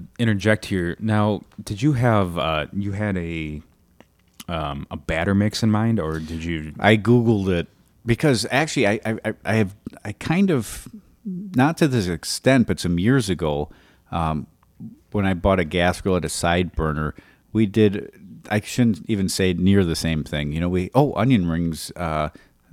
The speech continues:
Speaker 2: oh, there's another thing that I, I got some, I got some onions. Not on our list. There again, we are going off a list.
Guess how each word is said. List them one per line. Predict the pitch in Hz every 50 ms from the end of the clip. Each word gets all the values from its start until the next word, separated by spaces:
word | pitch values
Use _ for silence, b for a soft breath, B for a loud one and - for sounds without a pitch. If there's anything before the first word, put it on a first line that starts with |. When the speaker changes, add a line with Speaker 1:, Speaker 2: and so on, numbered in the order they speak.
| - _ _ _
Speaker 2:
oh, | - 92 85 73 - - - - _ _ _ _ _ _ _ _ _
there's | 104 92 95
another | 98 101 101 98 95 85
thing | - - 98 90 87
that | 85 85 82 - -
I, | 85 85 82
I | - 90
got | 87 90 87 87 87 -
some, | - 92 90 -
I | - 92 80 85 - - -
got | - 95 87 85 -
some | - 90 -
onions. | - 87 90 87 82 76 73 73 78 - - - b b b b b b b b b b b b b b b _ _
Not | 104 101 101 98
on | 98 92 92
our | 87 85
list. | 82 87 101 101 90 - -
There | - 98 92 87
again, | 82 80 90 95 107 117 117 110 101 -
we | - 101 95 90
are | 85 78
going | 76 - 95 90 90 95 95 90
off | 90 87 87 - -
a | 95
list. | 87 82 71 62 64 - - - - -